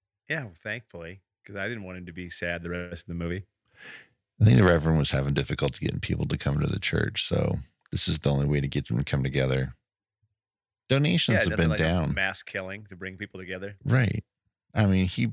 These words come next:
Speaker 2: probably was very picky about who he killed because they weren't big, you know, they weren't really big on
Speaker 1: Weren't
Speaker 2: tithing.
Speaker 1: given to the church.
Speaker 2: Right.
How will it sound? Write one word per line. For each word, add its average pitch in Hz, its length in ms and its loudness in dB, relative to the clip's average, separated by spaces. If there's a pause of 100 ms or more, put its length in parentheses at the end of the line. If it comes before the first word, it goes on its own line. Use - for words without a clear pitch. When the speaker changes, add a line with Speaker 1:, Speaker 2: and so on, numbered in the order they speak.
Speaker 2:
probably 131 460 0
was 85 180 0
very 85 200 0
picky - 340 -4
about 85 200 -2
who 87 120 0
he 85 120 0
killed 98 500 -2 (380)
because 78 480 0
they 82 180 2
weren't 76 420 -2
big, 80 280 0
you 78 140 2
know, 73 340 0
they 80 120 -2
weren't - 160 0
really 82 220 0
big 76 300 -2
on 73 240 0
Speaker 1:
Weren't 62 140 -2
Speaker 2:
tithing. 78 420 0
Speaker 1:
given 101 220 -2
to 101 60 -4
the 98 80 -6
church. - 560 -6
Speaker 2:
Right. 92 300 0